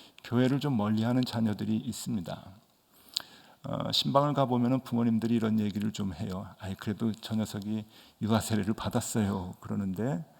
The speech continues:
여러분, 그거는 부모가 약속을 지키지 못하는 겁니다.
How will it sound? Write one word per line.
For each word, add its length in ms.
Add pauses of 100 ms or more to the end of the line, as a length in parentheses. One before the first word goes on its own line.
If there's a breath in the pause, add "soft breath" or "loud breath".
(420 soft breath)
여러분, 520 (1300)
그거는 360
부모가 360
약속을 460
지키지 340
못하는 460
겁니다. 600